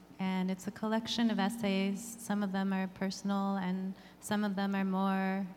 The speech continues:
maybe nonfiction, where she talks about history or,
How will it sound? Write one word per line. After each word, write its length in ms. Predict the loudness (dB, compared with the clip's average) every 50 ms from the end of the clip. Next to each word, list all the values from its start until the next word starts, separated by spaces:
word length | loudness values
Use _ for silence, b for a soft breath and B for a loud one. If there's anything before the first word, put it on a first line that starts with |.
| -8 -6
maybe 240 | -4 -2 -2 -2 0
nonfiction, 800 | 0 0 0 -2 -2 -4 -6 -6 -6 -4 0 2 4 4 4 4
where 140 | 4 2 0
she 160 | 0 -2 -2
talks 300 | 0 0 -2 -2 -2 -4
about 280 | -2 0 0 0 0 0
history 720 | -2 -6 -8 -8 -8 -6 -4 -2 0 0 0 0 0 0
or, 280 | 0 0 0 0 -2